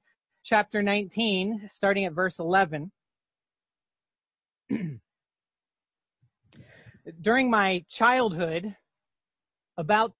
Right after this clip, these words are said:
the scariest words I could ever hear were, "Wait until your father gets home."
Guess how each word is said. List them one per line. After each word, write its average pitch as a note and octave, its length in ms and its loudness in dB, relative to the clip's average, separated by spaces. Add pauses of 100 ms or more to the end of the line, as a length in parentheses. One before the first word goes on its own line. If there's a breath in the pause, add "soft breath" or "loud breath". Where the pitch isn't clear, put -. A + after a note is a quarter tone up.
(100)
the G3 80 -4
scariest A#3 840 0
words F#3 720 2 (220)
I F#3+ 140 4
could G#3 160 -4
ever A3+ 360 2
hear G3 600 0 (720)
were, F3+ 640 2 (1600)
"Wait B3 360 0
until A#3 340 0
your A#3+ 300 2
father G#3+ 640 0
gets E3 340 -4
home." D#3 560 -6